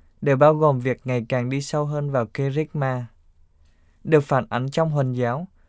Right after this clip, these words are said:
và không ngừng soi sáng huấn giáo. Nhờ đó, nó giúp chúng ta hiểu đầy đủ hơn tầm quan trọng của mỗi đề tài mà huấn giáo đề cập đến. Đức Thánh Cha đề nghị cho mỗi hành vi tông đồ đích thực, bao gồm các bài giảng thánh lễ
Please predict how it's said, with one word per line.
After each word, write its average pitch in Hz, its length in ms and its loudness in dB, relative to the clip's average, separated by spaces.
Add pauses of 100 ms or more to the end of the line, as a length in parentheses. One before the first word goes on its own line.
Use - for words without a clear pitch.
(140)
và 139 120 2
không 165 240 -2
ngừng 135 160 0
soi 156 240 0
sáng 127 260 -4
huấn 120 220 -4
giáo. 120 400 -6 (760)
Nhờ 143 200 6
đó, 127 380 0 (380)
nó 139 120 0
giúp 165 240 2
chúng 147 220 0
ta 165 200 2
hiểu 139 320 -2
đầy 123 180 2
đủ 117 220 0
hơn 143 340 -2
tầm 120 180 -2
quan 143 200 -2
trọng 139 220 -2
của 117 140 -8
mỗi 117 240 -6
đề 143 180 -2 (100)
tài 117 300 0 (320)
mà 131 100 -2
huấn 127 240 -2
giáo 123 180 -2
đề 143 260 -2
cập 120 220 -4
đến. 113 280 -4 (460)
Đức 170 140 0
Thánh 139 200 2
Cha 160 220 4
đề 139 160 4
nghị 127 220 0
cho 156 160 0
mỗi 151 220 0
hành 143 260 -2
vi 147 120 0
tông 151 260 0
đồ 123 160 2
đích 160 260 -2
thực, 147 140 0 (480)
bao 151 180 2
gồm 131 240 2
các 175 200 -2
bài 143 200 2
giảng 107 200 -2
thánh 123 300 -4
lễ 175 260 -2